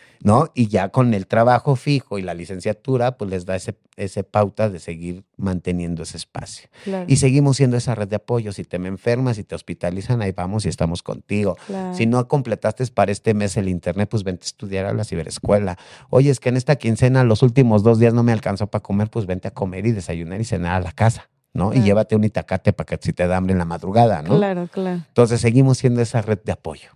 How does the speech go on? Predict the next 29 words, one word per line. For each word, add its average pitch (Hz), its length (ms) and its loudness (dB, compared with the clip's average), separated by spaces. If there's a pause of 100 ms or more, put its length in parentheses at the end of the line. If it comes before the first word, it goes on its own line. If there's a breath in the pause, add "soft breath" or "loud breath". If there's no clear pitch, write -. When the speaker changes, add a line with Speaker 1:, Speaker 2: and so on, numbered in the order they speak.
(180)
Speaker 2:
Y, 269 160 -2
y 269 120 -2
supongo 262 360 0
que 339 80 -4
el, 339 220 -4
el 247 180 0
punto 233 380 -2
final, 226 540 -4
o 196 100 -4
sea, - 240 -4 (440 soft breath)
de 202 200 2
esta 185 240 -4
casa 208 340 -2
hogar 185 240 -2
es 180 200 -6 (180)
que 190 140 -2
ya 190 120 0
no 185 300 -4 (320)
tengan 196 260 0
que 196 100 -4
estar 190 360 -2
en 180 80 -4
esa 170 160 -8
casa - 240 -14
hogar, - 220 -14 (160)
¿no? 175 140 -6
Como 190 200 0
dices 175 280 -6
tú. - 120 -12